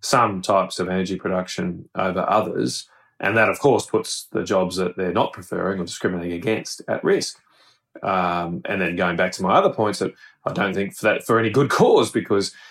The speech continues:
what we really do need is, is, in my view, us, our economy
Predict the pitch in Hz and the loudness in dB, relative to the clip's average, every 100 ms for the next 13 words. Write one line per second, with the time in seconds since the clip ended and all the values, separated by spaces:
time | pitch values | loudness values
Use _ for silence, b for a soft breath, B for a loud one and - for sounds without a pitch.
0 | B - 90 107 160 196 120 95 95 98 | B -2 2 6 6 6 6 2 2 4
1 | 95 92 - - 95 90 - - 92 92 | 4 2 -4 -4 -4 -2 -6 -4 -2 0
2 | 90 90 87 - - 92 90 - 95 92 | 0 0 0 -2 -4 -2 -2 -2 -2 0
3 | 92 90 | 0 -2